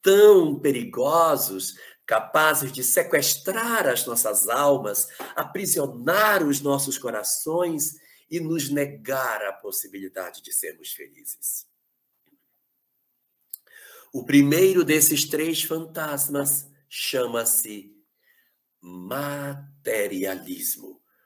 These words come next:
o ateísmo, a negação do espiritual.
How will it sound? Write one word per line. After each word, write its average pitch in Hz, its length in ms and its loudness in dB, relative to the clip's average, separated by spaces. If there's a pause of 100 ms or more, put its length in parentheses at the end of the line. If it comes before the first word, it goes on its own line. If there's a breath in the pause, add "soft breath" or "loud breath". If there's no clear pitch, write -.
(220)
o 85 280 -12
ateísmo, 92 1200 -2 (440 loud breath)
a 113 100 2
negação 143 960 4
do 95 160 -6
espiritual. - 840 -8